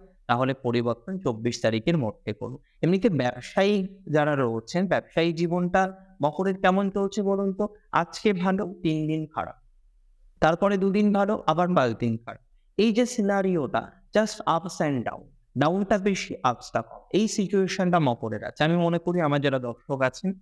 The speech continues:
আমার সাথে একমত হবে। তো এই ধরনের সিচুয়েশন যাদের চলছে, কিছুটা ইমপ্রুভমেন্ট আমি এক্সপেক্ট করছি। এটা নয় একটা হ্যাভক ইমপ্রুভমেন্ট হয়ে যাবে এ মাসে, এতটাই একটা পজিটিভ কম্বিনেশন আছে না, এতটা পজিটিভ কম্বিনেশন না থাকলেও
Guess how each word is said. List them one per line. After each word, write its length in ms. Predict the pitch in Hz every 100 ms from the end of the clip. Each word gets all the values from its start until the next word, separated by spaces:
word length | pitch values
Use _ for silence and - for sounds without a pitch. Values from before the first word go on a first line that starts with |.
| - - -
আমার 180 | 110 117
সাথে 200 | 135 156
একমত 380 | 120 - 101 -
হবে। 200 | - -
তো 360 | - - - 131
এই 80 | 135
ধরনের 320 | 147 151 151
সিচুয়েশন 640 | 151 120 135 127 - 135
যাদের 240 | 120 107 -
চলছে, 420 | - 107 107 - 214 - _ -
কিছুটা 380 | 208 262 247
ইমপ্রুভমেন্ট 640 | 240 190 180 208 180 196 190
আমি 200 | 156 151
এক্সপেক্ট 380 | 120 - 117 -
করছি। 360 | - - - -
এটা 180 | 117 143
নয় 160 | 139
একটা 200 | 131 -
হ্যাভক 380 | 131 110 123 143
ইমপ্রুভমেন্ট 560 | 147 135 147 143 143 143
হয়ে 160 | 139
যাবে 220 | 139 139 139
এ 40 |
মাসে, 320 | 139 135 147 - _ -
এতটাই 400 | 110 135 135 156
একটা 240 | 139 151
পজিটিভ 460 | 143 127 131 - 139
কম্বিনেশন 580 | 131 123 131 127 - 127
আছে 240 | 123 -
না, 160 | 123 101 _ _ -
এতটা 300 | 107 120 143
পজিটিভ 400 | 139 131 139 135
কম্বিনেশন 560 | 131 123 123 120 -
না 200 | 127 110
থাকলেও 440 | 110 120 - 170